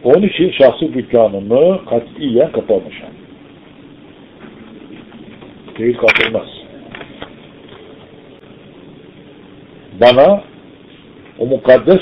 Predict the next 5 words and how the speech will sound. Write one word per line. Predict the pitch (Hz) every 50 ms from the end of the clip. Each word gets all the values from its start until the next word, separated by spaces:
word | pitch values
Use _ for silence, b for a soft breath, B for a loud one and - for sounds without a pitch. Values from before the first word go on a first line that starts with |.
| - -
dükkanın | 117 101 - - 98 95 87 87 113 160 175 - - - - - - _ _ _ - - - - - - - - - - _ - - - _ - - - - - - -
hizmetkarlığı | - - 113 107 107 110 107 98 - - - 107 98 98 101 98 92 92 95 87 87 87 92 110 135 175 196 208 - - - - - - - _ - - - - - - - - - - - -
yeter. | 104 101 - - - - - - - - - - - - _ - - - - - - - - - - - - - - - - - - - - - - - - - - - - - - - - - - - - -
Muflis | 104 123 117 - - - 185 190 - - - 101
bir | 113 117 120 117 110